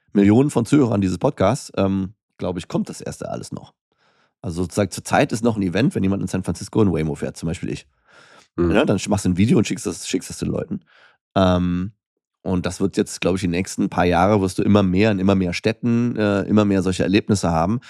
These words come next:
Speaker 1: Aber die ähneln sich natürlich logischerweise für die Menschen an sich, aber für jede Stadt ist das immer noch ein Riesenevent, meiner Ansicht nach.
Speaker 2: Was glaubst du, welcher Anbieter der erste, die erste autonome Flotte in Deutschland anbieten wird?
Speaker 1: Also de-,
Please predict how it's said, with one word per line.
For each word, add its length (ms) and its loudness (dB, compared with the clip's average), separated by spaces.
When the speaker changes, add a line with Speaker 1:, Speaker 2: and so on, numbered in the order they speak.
Speaker 1:
Aber 160 2
die 220 -2
ähneln 340 4
sich 180 -2
natürlich 480 0
logischerweise 640 0
für 120 -6
die 180 -2
Menschen 420 -2
an 140 -6
sich, 280 0
aber 160 0
für 120 -4
jede 260 0
Stadt 260 -2
ist 140 -10
das 140 -6
immer 160 0
noch 100 0
ein 140 0
Riesenevent, 540 -2
meiner 200 -4
Ansicht 240 -14
nach. 180 -18
Speaker 2:
Was 160 -4
glaubst 320 4
du, 280 6
welcher 420 4
Anbieter 380 4
der 140 2
erste, 720 2
die 140 -4
erste 300 -2
autonome 400 4
Flotte 280 0
in 120 4
Deutschland 460 0
anbieten 340 0
wird? 200 0
Speaker 1:
Also 300 2
de-, 340 -6